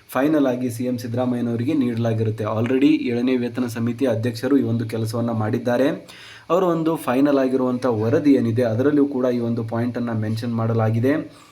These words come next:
ನೌಕರರು ಯಾರೆಲ್ಲ ಸೆವೆಂಟಿ ಇಯರ್ಸ್‌ಗಿಂತ ಮೇಲೆ ಪಿಂಚಣಿದಾರರಿದ್ದಾರೆ, ಆ ಒಂದು ಪಿಂಚಣಿದಾರರಿಗೆ ಹತ್ತು ಪರ್ಸೆಂಟ್ ಎಕ್ಸ್ಟ್ರಾ ಒಂದು ಪಿಂಚಣಿಯನ್ನು, ಸೌಲಭ್ಯಗಳನ್ನು ನೀಡಬೇಕು ಅನ್ನೋ ಒಂದು ವಿಷಯವನ್ನು ಪ್ರಸ್ತಾಪಿಸಲಾಗಿತ್ತು.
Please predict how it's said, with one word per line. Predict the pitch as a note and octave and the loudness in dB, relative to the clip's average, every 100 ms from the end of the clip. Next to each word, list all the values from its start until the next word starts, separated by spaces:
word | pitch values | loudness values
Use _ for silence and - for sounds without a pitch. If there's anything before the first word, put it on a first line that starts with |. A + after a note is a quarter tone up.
| - - _ A#2+ | -20 -20 _ -2
ನೌಕರರು | B2+ C#3+ C#3+ C#3+ C#3 C3+ C3 A2 - | 2 4 4 4 4 2 0 -2 -2
ಯಾರೆಲ್ಲ | A2+ A#2+ C#3 C3+ | -2 2 2 0
ಸೆವೆಂಟಿ | C3+ A#2 B2 C3+ C#3+ | -2 -2 -2 2 2
ಇಯರ್ಸ್‌ಗಿಂತ | B2 A#2 B2+ A#2 B2 | 2 -2 -6 -4 -2
ಮೇಲೆ | A2+ B2+ C#3 A#2+ A2 - - - | 0 2 2 2 -4 -12 -20 -6
ಪಿಂಚಣಿದಾರರಿದ್ದಾರೆ, | - C#3+ C#3+ C3+ A#2+ A#2+ A#2+ A#2 A#2 D3 B2 A#2+ - - | 2 2 4 2 0 -2 -2 -2 0 2 2 0 -4 -4
ಆ | D3 | 0
ಒಂದು | C#3+ C#3 | 2 2
ಪಿಂಚಣಿದಾರರಿಗೆ | C#3 B2 A#2 A#2 A#2 A2+ A2+ A2+ A2+ C#3 E3 - - - - - - | 0 -4 -2 -2 0 0 2 2 2 2 0 -6 -18 -20 -20 -20 -16
ಹತ್ತು | - E3+ - G3 | -8 -4 -2 0
ಪರ್ಸೆಂಟ್ | D#3+ C#3+ D3 C#3+ C#3+ | 0 -2 2 2 2
ಎಕ್ಸ್ಟ್ರಾ | - A#2+ A2 - C#3 D3 | 0 -4 -4 -4 0 0
ಒಂದು | D3+ C3 B2 | 0 -2 -2
ಪಿಂಚಣಿಯನ್ನು, | A#2 B2 B2 A#2+ A#2+ A#2 B2 B2+ - - | -2 -2 -2 -2 -2 -2 0 -2 -4 -8
ಸೌಲಭ್ಯಗಳನ್ನು | B2 A#2+ B2 A#2+ A#2 A#2 C3 B2+ | -4 -2 0 0 0 0 2 0
ನೀಡಬೇಕು | A#2+ C#3 A#2+ A2+ A2+ | 2 2 2 -2 -2
ಅನ್ನೋ | A2+ A2+ | 0 2
ಒಂದು | A2+ A2+ | 0 0
ವಿಷಯವನ್ನು | A2+ A2+ C3 A#2 A#2 C3 | 0 0 0 0 0 -2
ಪ್ರಸ್ತಾಪಿಸಲಾಗಿತ್ತು. | A#2+ A2 A2 A2 A2 G#2+ G#2+ G#2+ - G#2+ | -2 -2 -4 -4 -6 -4 -4 -4 -2 -4